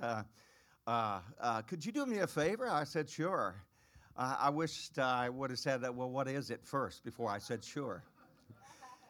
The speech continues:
And I said, "Oh, sure." I s-, he said, uh, uh, "Could you do me a favor? Could you expound on that? Could you develop that, what you shared?"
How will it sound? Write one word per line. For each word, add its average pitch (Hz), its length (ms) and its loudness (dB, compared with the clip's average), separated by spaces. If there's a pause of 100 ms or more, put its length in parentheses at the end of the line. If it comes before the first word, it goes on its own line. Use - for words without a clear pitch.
(100)
And 156 120 2
I 180 100 6
said, 175 320 4
"Oh, 190 180 4
sure." 160 440 4 (300)
I 135 80 2
s-, - 180 -8 (120)
he 117 200 0
said, 135 300 2
uh, 110 180 -2 (520)
uh, 120 260 8
"Could 156 240 -4
you 254 80 -2
do 254 140 -4
me 156 160 0
a 139 40 -2
favor? 147 380 0 (180)
Could 160 300 -2
you 233 300 -4
expound 160 680 -2
on 156 160 2
that? 147 220 0
Could 135 260 -4
you 226 140 -2
develop 127 600 0
that, 143 260 0 (100)
what 147 320 2
you 123 260 0
shared?" 143 440 -2